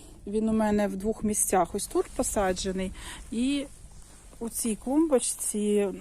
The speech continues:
у підніжжі трояндочок також висаджений. Е, приберу його в садочок, швидше за все, під одну із грушок. Хай він там буде ґрунтопокривним килимом. А причина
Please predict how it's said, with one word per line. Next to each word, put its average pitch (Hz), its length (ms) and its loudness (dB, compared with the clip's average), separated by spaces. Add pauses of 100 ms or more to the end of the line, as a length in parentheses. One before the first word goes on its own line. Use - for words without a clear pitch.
(100)
у 202 60 -6
підніжжі 214 640 4
трояндочок 185 840 4
також 190 440 0
висаджений. 180 760 -2 (680)
Е, 196 200 4
приберу 240 540 6
його 220 600 10 (260)
в - 80 -8
садочок, 220 720 6
швидше 220 440 2
за 208 140 4
все, 208 380 4
під 196 180 0
одну 202 340 2
із 202 140 4
грушок. 262 640 4 (500)
Хай 202 240 6
він 202 180 2
там 202 220 4
буде 190 420 4 (400)
ґрунтопокривним 208 920 0
килимом. 185 600 4 (120)
А 196 460 2
причина 262 680 4